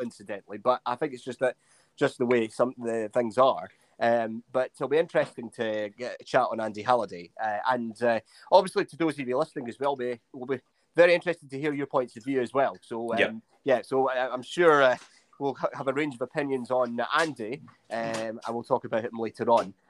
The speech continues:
Speaker 1: And,
Speaker 2: Definitely.
Speaker 1: uh,
Speaker 2: I
Speaker 1: don't
Speaker 2: want to
Speaker 1: know, is there
Speaker 2: know
Speaker 1: anything else you want to point out about yourself before I introduce myself?
Speaker 2: I,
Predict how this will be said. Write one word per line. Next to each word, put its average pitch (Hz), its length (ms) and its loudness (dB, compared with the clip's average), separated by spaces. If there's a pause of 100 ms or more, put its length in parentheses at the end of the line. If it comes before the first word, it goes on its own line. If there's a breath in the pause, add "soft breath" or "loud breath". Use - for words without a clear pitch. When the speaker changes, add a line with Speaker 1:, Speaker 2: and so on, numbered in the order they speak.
(120 soft breath)
Speaker 1:
And, 156 260 6
Speaker 2:
Definitely. 151 380 2
Speaker 1:
uh, 156 100 0
Speaker 2:
I - 60 8
Speaker 1:
don't 139 100 6
Speaker 2:
want 135 140 6
to 113 60 0
Speaker 1:
know, 113 100 -2
is 113 60 6
there 107 80 2
Speaker 2:
know 104 60 -2
Speaker 1:
anything 208 240 0
else 214 160 2
you 214 60 -4
want 208 140 0
to 175 80 -12
point 214 340 0
out 220 160 2
about 196 240 -4
yourself 214 380 -2 (100)
before 196 240 -2
I 190 100 2
introduce 233 380 -12
myself? 226 400 -4 (340)
Speaker 2:
I, 160 600 -2